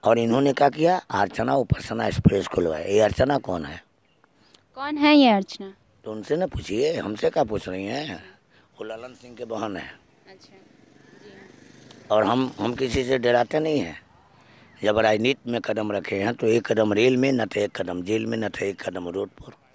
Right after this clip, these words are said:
Speaker 2: अच्छा, अभी आपकी आंस-, आंखों में आंसू है, ये किस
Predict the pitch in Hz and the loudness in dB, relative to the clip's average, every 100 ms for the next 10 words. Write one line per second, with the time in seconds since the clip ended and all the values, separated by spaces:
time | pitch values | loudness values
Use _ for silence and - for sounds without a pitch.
0 | _ _ _ _ _ - 262 330 311 247 | _ _ _ _ _ -20 -14 -6 -2 0
1 | 240 311 320 311 247 214 262 233 262 - | 4 6 6 6 4 -2 2 2 2 2
2 | 320 285 - 262 277 330 320 302 240 226 | 6 4 4 4 6 10 10 10 10 6
3 | - 247 247 262 - 302 | 6 8 8 8 6 2